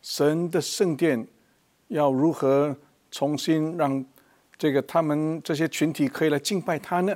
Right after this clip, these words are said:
其实老早在提起应许的时候，在以西结书的三十七章的二十七节，这边提到：“我的圣手在以色列中间，直到永远。”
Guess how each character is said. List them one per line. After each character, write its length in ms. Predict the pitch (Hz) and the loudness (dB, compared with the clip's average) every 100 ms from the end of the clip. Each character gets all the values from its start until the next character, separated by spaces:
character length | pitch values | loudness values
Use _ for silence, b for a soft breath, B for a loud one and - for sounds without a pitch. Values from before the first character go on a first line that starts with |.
| - _ _ _ _ _ _ - _ _ - | -6 _ _ _ _ _ _ -20 _ _ -12
其 140 | - | 0
实 140 | 156 175 | 2 4
老 200 | 147 175 | 4 2
早 220 | 170 151 | 2 2
在 140 | 156 | 2
提 320 | 147 - 175 165 | -2 -2 -4 -2
起 200 | - 151 | -2 -2
应 260 | 123 190 | 0 -2
许 180 | 147 - | -2 -2
的 80 | 147 | -4
时 160 | 143 139 | -4 -2
候， 160 | 143 | -2
在 260 | 123 147 131 B B - | 0 -2 -2 B B 0
以 120 | 151 | 2
西 240 | - 190 | 2 0
结 220 | 165 151 | 0 0
书 180 | 143 170 | 2 0
的 120 | 147 | 0
三 260 | 131 - 180 | 0 -2 -2
十 140 | - | -4
七 200 | 143 170 | -4 -4
章 280 | 160 170 151 | -2 -2 -2
的 120 | 143 - | -4 -2
二 220 | 185 160 | -2 0
十 260 | 127 - - 262 - _ - | -2 -6 -8 -10 -14 _ -6
七 240 | - 180 | -2 -2
节， 260 | - 117 117 _ b b b b | -2 -4 -4 _ b b b b
这 160 | - 175 | 2 4
边 180 | 175 | 2
提 100 | 143 | 0
到 160 | 160 165 | 2 2
：“我 200 | 156 143 | 4 0
的 100 | 160 | 0
圣 440 | 143 - - 202 151 | -4 0 2 2 0
手 340 | - 117 113 b b b | -2 -4 -6 b b b
在 180 | - 160 | 0 0
以 140 | 165 127 | 0 -2
色 140 | - | 0
列 140 | 160 | -2
中 320 | - - 180 175 | -2 0 0 0
间， 400 | 165 156 156 139 b b b | 0 -2 -4 -10 b b b
直 400 | - - 147 160 156 | -4 2 4 4 0
到 480 | 175 160 147 127 117 - 160 | 0 2 2 2 -4 -14 -12
永 360 | 120 117 131 | -4 -2 0
远。” 240 | 123 127 | -2 -2